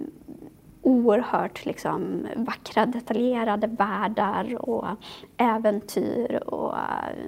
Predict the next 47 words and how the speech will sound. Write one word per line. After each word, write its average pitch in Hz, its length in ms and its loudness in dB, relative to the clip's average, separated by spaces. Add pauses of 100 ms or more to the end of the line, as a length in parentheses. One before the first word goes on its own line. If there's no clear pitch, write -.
(260)
fightingspel 240 1160 0
och 226 200 2
realistiskt 240 1000 2
och 220 160 6 (600)
helt - 500 0
o-, 220 300 -4 (480)
overkligt. - 920 -2
Så - 140 -4
att - 200 -4 (460)
jag - 80 4
tror 311 80 8
att 311 60 6
det 311 60 8
är 294 40 12
mixen 277 920 6
och 208 140 4
att, - 260 -2
att - 140 -8
hitta, - 340 -2
liksom, 247 300 0
någonting 220 360 0
man 214 140 0
gillar 226 420 -2
men 214 200 -2
att, - 260 -10
men 294 180 8
att 277 100 2
det - 60 0
är - 240 -6
kul, 247 220 0 (100)
för 190 100 0
att - 60 -6
annars, - 340 -4 (100)
annars 240 240 0
är 247 80 4
det 269 60 -2
inte 247 140 -4
så - 80 -4
roligt - 360 -4
att - 60 -4
spela. - 380 -4
Då - 80 0
slutar - 340 -2
man - 80 -2
efter - 200 -2
ett 302 60 -6
tag. - 300 -8